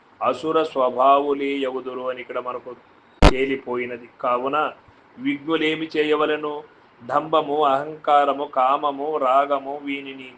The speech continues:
త్యజించి, వివేకవంతులై శాస్త్రోక్త రీతిని అనుసరించుచు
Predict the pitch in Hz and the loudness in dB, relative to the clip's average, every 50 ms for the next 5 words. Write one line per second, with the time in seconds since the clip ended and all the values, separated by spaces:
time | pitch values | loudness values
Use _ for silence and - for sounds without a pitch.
0 | _ - 123 123 123 139 147 156 147 - - 170 160 143 143 - _ _ _ _ | _ -10 -10 -8 -8 -8 -12 -12 -12 -8 -6 -6 -4 -6 -8 -16 _ _ _ _
1 | _ _ _ 131 139 147 165 170 175 180 175 165 156 156 156 156 - 151 147 147 | _ _ _ -6 -4 0 2 2 0 2 0 0 0 0 -2 -2 -2 -4 -2 -2
2 | 143 143 143 - 139 131 139 170 - - - 165 180 185 180 - - - _ _ | -2 -4 -4 -4 -2 0 0 0 -2 -4 -4 -2 -2 -2 -2 -6 -14 -20 _ _
3 | 170 165 160 156 156 156 151 143 143 156 147 147 143 143 139 131 135 143 143 151 | 0 2 2 2 0 -2 -4 -6 -6 -8 -6 -4 -4 -4 -4 -4 -6 -6 -4 -4
4 | 143 143 139 139 135 - 139 135 - 139 135 127 123 | -4 -4 -6 -8 -10 -14 -16 -10 -6 -4 -4 -4 -6